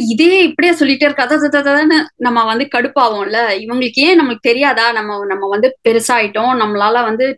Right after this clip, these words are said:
take care பண்ணிக்க முடியும்னு தெரியாதா? இங்கேயே இப்படியே சொல்லிட்டு இருக்காங்க" அப்படின்னு சொல்லி அவங்க சொல்றதையே சொல்லக்கூடாதுன்னு நம்ம வந்து ஒரு, ஒரு விதத்துல நம்ம react பண்ணுவோம். But ஆக்சுவலா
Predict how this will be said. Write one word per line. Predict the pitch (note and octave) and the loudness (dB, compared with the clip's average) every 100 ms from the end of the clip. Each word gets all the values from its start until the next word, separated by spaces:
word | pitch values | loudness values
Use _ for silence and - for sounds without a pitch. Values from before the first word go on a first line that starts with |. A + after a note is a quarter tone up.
| A3+ | -2
take | A3+ | -2
care | A3+ - | -4 -4
பண்ணிக்க | G#3 G#3 | -6 -6
முடியும்னு | G#3+ G#3 A3+ C4 C4 | -4 -2 0 0 0
தெரியாதா? | A3 A3 G#3+ F#3 G3+ - - - | 0 2 0 -2 -6 -8 -20 -6
இங்கேயே | - C4 F4 | 0 4 4
இப்படியே | D4+ C#4+ | 4 2
சொல்லிட்டு | D4+ C4 B3 - | 2 0 -2 -6
இருக்காங்க" | G#3+ G#3+ | -6 -4
அப்படின்னு | G#3 B3 C4 | -4 -4 -4
சொல்லி | - G#3+ F#3+ A3 G#4+ - - _ - _ _ _ _ _ _ _ _ _ _ _ - | -4 -4 -2 0 -2 -4 -16 _ -20 _ _ _ _ _ _ _ _ _ _ _ 0
அவங்க | B3 C#4 B3 - | 2 2 2 2
சொல்றதையே | C#4 E4+ G#4+ G#4+ G4+ G#4+ - | 4 4 4 2 2 2 2
சொல்லக்கூடாதுன்னு | D4+ D#4 D#4+ D4+ C#4+ C4+ D#4 D#4+ | 0 2 2 2 2 4 4 4
நம்ம | C4+ A#3+ | 2 0
வந்து | A3+ A3+ B3+ C#4+ B3 A3+ G#3+ G#3 G3 - - | -4 -4 2 2 4 2 0 -2 -6 -12 -2
ஒரு, | A#3 A3+ G#3+ G3+ G3 G3 - - | 0 2 0 -4 -6 -8 -12 -14
ஒரு | - A#3 A3 | -2 2 2
விதத்துல | A3 B3+ D4+ D#4 | 2 0 2 2
நம்ம | C#4 A3 | 2 0
react | G#3 A3+ A3+ | 0 -2 -4
பண்ணுவோம். | - F#3+ E3+ - _ _ _ _ _ _ _ _ _ _ _ _ _ - | -6 -6 -6 -10 _ _ _ _ _ _ _ _ _ _ _ _ _ -12
But | - | -2
ஆக்சுவலா | G#3+ A#3 - F#4 D#4 | 0 0 0 2 2